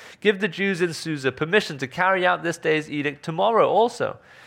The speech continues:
and let Haman's ten sons be impaled on poles." Uh, she wants to press home the victory. And so once again, we see the extent of this reversal. Uh, verse fifteen, uh,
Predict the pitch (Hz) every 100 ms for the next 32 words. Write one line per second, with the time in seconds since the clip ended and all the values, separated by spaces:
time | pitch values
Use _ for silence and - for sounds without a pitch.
0 | - - 127 139 135 165 180 175 170 -
1 | 156 156 143 139 123 110 110 - _ 127
2 | 123 117 131 135 120 117 113 - 110 110
3 | 107 - - _ - - _ _ 131 123
4 | 160 160 147 185 165 - 175 160 135 127
5 | 170 - - 113 101 - - 135 160 185
6 | 170 170 185 151 - 196 160 143 - -
7 | - 214 180 - - - - 135 147 -
8 | 156 131 175 226 - 120 - _ _ _
9 | _ _ - - _ 131 131 170 180 -
10 | - - 202 196 - 135 104 - _ _
11 | _ _ _ - _ _ _ _ _ _
12 | - - _ 135 131